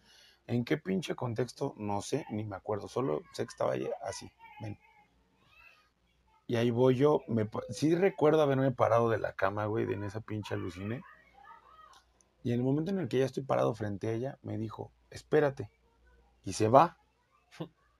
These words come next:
Speaker 1: Y ahí es cuando yo ya había despertado en la noche, güey.
Speaker 2: Ujú.
Speaker 1: Y dije, "Güey, qué chi-, qué chido sueño, ¿no?". Ya entonces, ya me habían dado el alta, yo ya estaba fresco, ya estaba bien.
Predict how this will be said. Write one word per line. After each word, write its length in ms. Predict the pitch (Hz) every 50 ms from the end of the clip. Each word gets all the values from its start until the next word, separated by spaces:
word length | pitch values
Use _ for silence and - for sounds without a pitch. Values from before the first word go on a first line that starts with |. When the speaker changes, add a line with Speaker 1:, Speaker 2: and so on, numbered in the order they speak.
| _ _ _ - - - _
Speaker 1:
Y 80 | - 117
ahí 120 | 113 117 131
es 100 | 143 135
cuando 300 | - 135 123 107 110 113
yo 120 | 110 117 120
ya 140 | 123 131
había 180 | 139 135 135 135
despertado 680 | 113 110 107 - - 127 110 - - - - 92 98 101
en 80 | 101 101
la 100 | 110 120
noche, 340 | 131 151 196 190 - - 123
güey. 180 | 117 113 110
Speaker 2:
Ujú. 180 | 101 127 120 113 110 113 127 135 - _ _ _ _ _ - - - _ _ _
Speaker 1:
Y 140 | - 110 110
dije, 360 | 110 110 101 - - - 113
"Güey, 200 | 107 113 135 135 131 -
qué 140 | - 139
chi-, 300 | 135 - - - - - -
qué 100 | - -
chido 280 | 131 - 190 190 180 143
sueño, 340 | - - 180 175 160 123 113
¿no?". 220 | 113 127 156 - _ _ _ _ _ _ _ - - - _ _ _ _
Ya 240 | 104 110 127 139 165
entonces, 680 | 175 170 - - - 170 143 104 117 120 117 117 - - _ _
ya 160 | - 120 127
me 80 | 131 143
habían 220 | 143 143 143 135 139
dado 220 | 139 135 131 131
el 120 | 123 123 123
alta, 440 | 120 117 110 107 - 120 - - - _ - - - - - - - - _ _ _ _ _
yo 200 | - - 120 123 127
ya 100 | 139 139
estaba 340 | 135 - 131 127 123 120 113
fresco, 440 | - - 113 113 113 110 - - 117
ya 100 | 113 113
estaba 360 | 107 - - 110 110 107 104 104
bien. 440 | 98 98 101 104 104 104 120 139